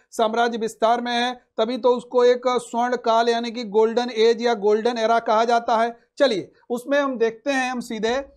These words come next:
कि कुमारगुप्त साहब यानी कि कुमारगुप्त फर्स्ट के बारे में हम लोग बात करते हैं। कुमारगुप्त फर्स्ट,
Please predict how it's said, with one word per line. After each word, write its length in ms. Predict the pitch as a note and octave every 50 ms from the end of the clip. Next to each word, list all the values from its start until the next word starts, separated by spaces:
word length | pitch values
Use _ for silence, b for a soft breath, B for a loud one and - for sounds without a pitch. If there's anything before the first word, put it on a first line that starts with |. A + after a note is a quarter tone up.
| _ _ _
कि 100 | - C#4
कुमारगुप्त 880 | C4 C4+ - A#3+ A3 A3+ A#3+ B3+ D4 D4+ D#4 B3 G#3 C4 C#4+ C#4 - - B3
साहब 440 | - - G3+ F#3+ G3+ A3 B3 B3 B3
यानी 220 | A#3 A#3 A#3+ B3
कि 120 | A3 B3+
कुमारगुप्त 640 | G#3 - A3+ G#3+ G#3+ A3+ A#3+ B3 A3+ B3 B3 B3 - A#3 F#3 -
फर्स्ट 380 | - B3+ C4+ B3 - - - F3 D#3 _ _ _ _ -
के 80 | B3+
बारे 280 | A#3+ A3+ G#3+ A3 A#3+ B3
में 120 | A#3+ A#3+
हम 100 | A#3 A3+
लोग 140 | A#3+ A#3+ G3+
बात 220 | G3 G#3+ G#3+ G#3 -
करते 240 | - G3 E3+ - G3+
हैं। 300 | F#3 F#3+ A#3 C#4 C#4 b b b b b
कुमारगुप्त 760 | - A#3+ A#3 A#3 A#3 C4 C#4 D4+ D4+ A#3+ C#4+ C#4+ C#4 - _
फर्स्ट, 480 | - B3+ A#3+ G3+ F#3+ G#3 B3+ - -